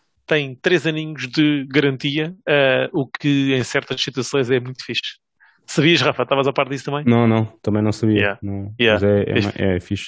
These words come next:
Speaker 2: ter mais tempo.
Speaker 1: Yeah, yeah.
Speaker 2: Isto
Speaker 1: E
Speaker 2: é só a
Speaker 1: extensões de
Speaker 2: partir de
Speaker 1: garan-,
Speaker 2: um
Speaker 1: est-,
Speaker 2: de janeiro de vinte e vinte e dois, sim.
Speaker 1: Yeah, yeah, um de janeiro de vinte e dois.
Speaker 2: Ah.
Speaker 1: Eh, e vai ser fixe porque quando fazes uma extensão de garantia, eh, hoje em dia são de dois anos, eh,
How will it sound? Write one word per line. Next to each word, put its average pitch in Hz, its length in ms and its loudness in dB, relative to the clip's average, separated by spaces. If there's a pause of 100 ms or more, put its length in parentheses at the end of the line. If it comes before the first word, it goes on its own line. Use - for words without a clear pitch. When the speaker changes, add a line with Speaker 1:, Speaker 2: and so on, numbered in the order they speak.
(120)
Speaker 2:
ter 104 200 -4
mais 98 360 -6
tempo. - 320 -12 (560)
Speaker 1:
Yeah, 110 360 2
yeah. 123 180 2
Speaker 2:
Isto 143 60 4
Speaker 1:
E 139 40 6
Speaker 2:
é 131 40 4
só 123 100 2
a 117 40 6
Speaker 1:
extensões 143 260 4
de 123 80 4
Speaker 2:
partir 151 80 8
de - 0 -
Speaker 1:
garan-, 160 140 6
Speaker 2:
um 170 40 6
Speaker 1:
est-, - 240 -2
Speaker 2:
de - 160 -14
janeiro 123 280 4
de 110 40 0
vinte 120 180 0
e 120 60 2
vinte 120 160 0
e 123 60 2
dois, 101 240 0
sim. 98 200 -10
Speaker 1:
Yeah, 127 220 4
yeah, 120 260 0
um 123 60 -6
de 120 60 -8
janeiro 131 220 0
de 113 40 -6
vinte 131 120 -8
e 131 60 0
dois. 117 240 -2 (300)
Speaker 2:
Ah. - 80 -12
Speaker 1:
Eh, 131 260 2
e 143 60 0
vai 156 100 0
ser 160 120 -4
fixe - 240 -6
porque - 200 -10
quando 147 220 0
fazes 143 280 2
uma 147 100 -4
extensão 151 340 -2
de 139 80 -6
garantia, 156 800 0
eh, 151 180 2
hoje 147 260 0
em 143 60 -4
dia 143 280 0
são 139 180 -8
de 120 120 -14
dois 131 280 2
anos, 147 380 -2 (420)
eh, 143 240 4